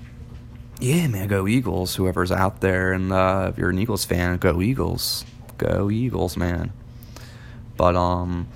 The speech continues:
yeah, if you're, who, if, <sniffs> excuse me, if there's anyone listening or whatever, if there's someone, you know, if y'all know, or, there's, or, you know, there's someone out there could play bass or drums,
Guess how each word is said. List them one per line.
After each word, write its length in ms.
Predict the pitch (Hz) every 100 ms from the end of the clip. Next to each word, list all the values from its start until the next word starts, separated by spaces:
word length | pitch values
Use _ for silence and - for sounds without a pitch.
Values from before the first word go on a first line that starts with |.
| - - - - -
yeah, 600 | 131 165 170 165 143 123
if 180 | 117 110
you're, 100 | 95
who, 220 | 110 123
if, 640 | 117 - 165 185 135 -
<sniffs> 20 | -
excuse 420 | - - 160 127
me, 120 | 110
if 40 | 101
there's 180 | 127
anyone 360 | 131 131 113 92
listening 440 | 101 123 92 92
or 100 | 87
whatever, 560 | 90 90 85 87 85 90
if 80 | 90
there's 160 | 107
someone, 540 | - 101 101 92 82 -
you 140 | 165
know, 320 | 127 80 - - - - - - - - -
if 120 | -
y'all 260 | - 98 98
know, 260 | 95 90 92
or, 80 | 64
there's, 180 | 87 98
or, 300 | 104 95 90 -
you 120 | 156
know, 160 | - 69
there's 180 | 80 -
someone 180 | - 90
out 160 | 87
there 120 | 82 87
could 120 | 85
play 140 | 87
bass 480 | 85 - 92 90 -
or 60 | 85
drums, 760 | 87 90 90 90 90 - -